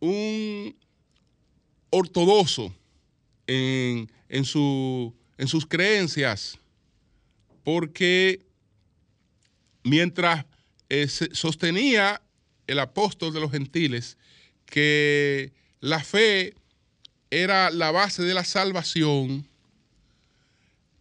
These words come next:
la, Santiago entendía que la obra, la vida era la base de la fe,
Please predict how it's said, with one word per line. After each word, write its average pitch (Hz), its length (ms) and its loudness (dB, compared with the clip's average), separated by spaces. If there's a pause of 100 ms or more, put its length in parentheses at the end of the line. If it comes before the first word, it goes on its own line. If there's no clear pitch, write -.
(160)
la, 143 880 0 (160)
Santiago 196 800 0
entendía 180 840 -2
que 160 380 -2 (160)
la 143 260 0
obra, 180 640 0
la 147 160 -2
vida 185 400 -2
era 180 120 -2
la 160 140 -2
base 165 300 -4
de 165 80 -4
la 147 120 -6
fe, 123 360 -4